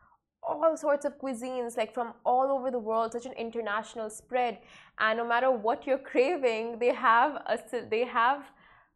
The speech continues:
uh, the option for it over here. If you're craving Indo-Chinese, if you're craving Arabic, if you're craving Italian, it's just like, you know, whatever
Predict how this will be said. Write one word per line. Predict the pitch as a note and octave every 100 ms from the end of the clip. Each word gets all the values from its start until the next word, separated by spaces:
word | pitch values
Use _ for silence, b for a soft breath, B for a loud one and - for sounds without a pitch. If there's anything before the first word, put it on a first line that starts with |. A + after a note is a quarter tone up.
| _ -
uh, | G3 F#3+
the | G3 -
option | A3+ A#3+ - B3+ G#3+ G3+
for | E3+
it | E3+
over | E3+ E3+
here. | F#3 F3+
If | E3+
you're | G3+ F#3+
craving | G#3 F#3 E3
Indo-Chinese, | G#3 A3 G3+ G3+ G#3 F3+ G#3+ C4 C4+
if | B3 G#3+
you're | F3 -
craving | F#3 D#3+ -
Arabic, | A#3 C#4+ D4+ C4+ C#4
if | A#3+ -
you're | G3
craving | G#3+ F#3 F3
Italian, | F#3 A#3+ A#3 C4 B3+ B3 A3+
it's | G#3+ -
just | A#3+ A#3+
like, | A3+ A3
you | A3+
know, | A3 G#3+ A3+ D4+ - B B B
whatever | G3+ A3+ A3+ - C4 B3 C#4 D4 D4+